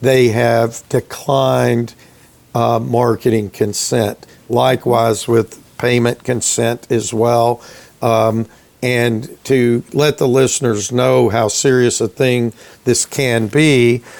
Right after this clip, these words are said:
there was a urologist who's now a client of Rhinogram,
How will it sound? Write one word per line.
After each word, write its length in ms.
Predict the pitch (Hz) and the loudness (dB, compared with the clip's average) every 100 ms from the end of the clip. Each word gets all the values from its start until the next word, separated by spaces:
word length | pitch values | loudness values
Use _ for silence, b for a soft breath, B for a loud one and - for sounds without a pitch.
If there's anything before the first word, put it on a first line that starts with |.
| B - | B -2
there 180 | 135 127 | 2 4
was 240 | 127 143 | 2 2
a 260 | 123 120 117 | 2 2 0
urologist 1400 | 123 127 117 120 143 143 135 123 104 110 117 117 - - B B B - | -2 0 2 2 2 2 2 2 0 2 2 2 -2 -6 B B B -4
who's 240 | 131 110 | -2 0
now 260 | 131 123 120 | 0 0 0
a 40 | |
client 420 | 110 131 120 117 117 | -2 -2 0 0 -2
of 80 | |
Rhinogram, 800 | 113 131 131 117 120 113 113 120 | 0 0 0 0 0 0 0 -4